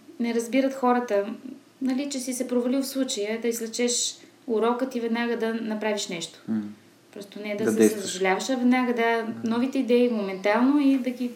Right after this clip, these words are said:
Speaker 1: действаш.
Speaker 2: Супер. Добре, ако един човек иска сега да започне да танцува и да стане професионален танцор, до сега не е танцувал, обаче го усеща, че, че иска да го направи, ти какъв съвет би му дал?
Speaker 1: Ами да не чака повече. А, просто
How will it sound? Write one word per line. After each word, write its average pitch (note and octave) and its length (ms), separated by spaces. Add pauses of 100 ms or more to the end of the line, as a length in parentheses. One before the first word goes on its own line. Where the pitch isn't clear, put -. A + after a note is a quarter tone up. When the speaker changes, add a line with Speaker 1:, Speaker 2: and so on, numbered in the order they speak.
(180)
Speaker 1:
действаш. G3+ 600 (120)
Speaker 2:
Супер. - 360 (440)
Добре, A#2 240
ако C3 260
един A#2+ 320
човек A#2+ 320
иска A#2 260
сега A2 320
да A2+ 100
започне A2 480
да A2 140
танцува A2+ 500
и A2+ 200
да G#2 80
стане G#2 340
професионален G#2+ 640
танцор, G#2+ 640
до - 140
сега A2+ 260
не A2 240
е G#2+ 80
танцувал, G#2 520
обаче A#2 320
го A2+ 320
усеща, A#2 480
че, G#2+ 340
че A#2 140
иска A2 240
да A2 60
го G#2 120
направи, G#2 420
ти A#2+ 100
какъв - 260
съвет G#2+ 260
би G#2+ 100
му G#2 120
дал? F#2+ 200 (580)
Speaker 1:
Ами A#3 180
да A#3 100
не B3+ 160
чака A#3+ 360
повече. A#3 680 (600)
А, B3+ 40 (500)
просто C#4+ 520